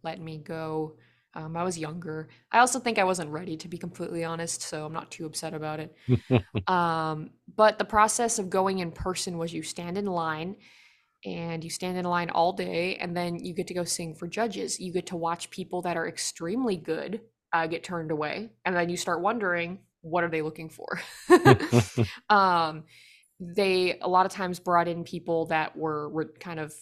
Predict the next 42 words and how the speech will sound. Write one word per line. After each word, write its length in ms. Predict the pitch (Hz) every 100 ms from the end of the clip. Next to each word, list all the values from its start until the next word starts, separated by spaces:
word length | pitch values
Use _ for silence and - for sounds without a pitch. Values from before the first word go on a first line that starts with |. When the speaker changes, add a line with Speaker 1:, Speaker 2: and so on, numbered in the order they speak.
| -
Speaker 1:
dressed 460 | - 165 165 - -
funny 500 | - 180 165 165 165
or 260 | 160 156 151 -
purposely 460 | 233 226 196 185 160
trying 300 | 185 160 156
to 120 | 170
look 200 | 156 -
ridiculous, 560 | 165 156 170 170 170 -
I, 120 | 165
and 180 | 175 -
I 140 | 175
assume, 540 | 175 - 175 175 180 180 - - _ -
to 100 | 170
get 100 | 165
on 140 | 160
the 80 | 156
show. 480 | - 180 185 185 190 _ -
Speaker 2:
Yep. 280 | 85 85 90 -
Speaker 1:
Um, 800 | 175 165 160 156 156 156 156 - -
when 200 | 196 208
I 140 | 196 226
actually 400 | 220 - 202 185
auditioned, 500 | 180 175 170 185 170
what 140 | 175
they 100 | 180
told 300 | 175 180 165
me, 260 | 165 165 -
yeah, 160 | 165
I 80 | 165
didn't 240 | 165 160 156
make 220 | 165 -
it 80 | -
when 100 | 82
I 60 |
was 100 | 196
in 100 | 202
person. 460 | 202 208 - - -
They 140 | 185
told 320 | 185 190 175 175
me, 120 | 175
s-, 220 | 170 -
um, 500 | 170 165 170 170